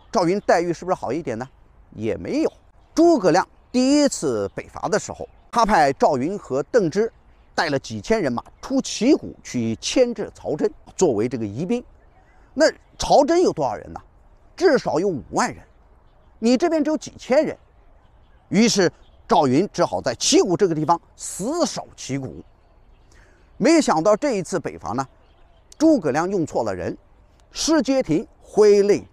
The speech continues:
斩马谡，所以呢，整个北伐失败，那大家就得撤退。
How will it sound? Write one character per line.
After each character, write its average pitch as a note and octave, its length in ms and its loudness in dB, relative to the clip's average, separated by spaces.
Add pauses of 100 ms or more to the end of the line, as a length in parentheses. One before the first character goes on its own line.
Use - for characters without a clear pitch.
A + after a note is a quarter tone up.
斩 - 140 -8
马 D#3 200 -10
谡， - 160 -8 (480)
所 D4 140 0
以 - 20 2
呢， C#4+ 80 4
整 A3 160 0
个 C#4 80 4
北 D#3+ 160 -6
伐 F#3 140 -2
失 C4+ 180 -10
败， - 140 0 (200)
那 C#3 120 -6
大 F3+ 160 -4
家 G#3 100 0
就 F#3 140 -4
得 - 120 -10
撤 F#3+ 180 -4
退。 A3 160 -2